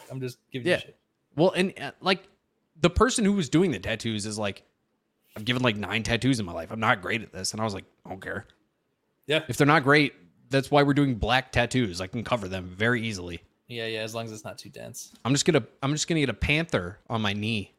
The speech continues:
Speaker 1: A panther.
Speaker 2: Co-, cover that
Speaker 1: A
Speaker 2: one up.
Speaker 1: Carolina panther, because it's a legit logo.
Speaker 2: It's not gonna be a Carolina panther. I wanna do
Speaker 1: All right, we're out of
Speaker 2: American
Speaker 1: time.
Speaker 2: traditional tattoos on my left leg 'cause I think they look dumb, and I think that's funny.
Speaker 1: <laughs> Okay, do it. We're out of time. Thank you, everybody, for joining us on another episode of Two Average Husbands.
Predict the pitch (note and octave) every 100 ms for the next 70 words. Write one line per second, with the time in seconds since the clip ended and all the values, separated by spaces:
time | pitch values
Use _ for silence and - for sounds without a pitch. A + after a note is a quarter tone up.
0 | _ - - - - C3+ - _ - C#3
1 | C3 B2 C3+ G#2+ D3 D3+ C3 B2+ B2 A2
2 | A2+ A2 F#2 G2 _ - A#2 A2 G#2 G#2+
3 | G#2+ G#2 G2 F#2 - - A#2 A2+ G#2 G2+
4 | - G2+ F#2+ F#2+ G#2 G2+ - C3 F#3+ G#3+
5 | D#3+ A#2 D#3 F3+ D#3 B2 A2+ A2 A#2+ G#2
6 | A2 G2+ G#2+ G#2 G#2 G2 G2+ G2+ G2+ G2+
7 | G2 A2 G#2+ G2+ G2 - G#2 G#2+ C3+ D3
8 | A#2 G2+ G#2+ F2+ F#2 - - G2+ - _
9 | _ - A#2 G2+ - C#3 C3+ - - -
10 | - C#3+ C3+ - - D3 D#3 D3+ C#3+ C3+
11 | B2+ D#3 D#3 D#3+ C#3+ C#3+ C3 B2+ B2+ B2
12 | A#2+ C3 A#2 A#2 C3 B2 A#2+ A#2+ A#2+ G#2+
13 | A2 G#2 G2+ G#2+ G2+ G#2+ G#2+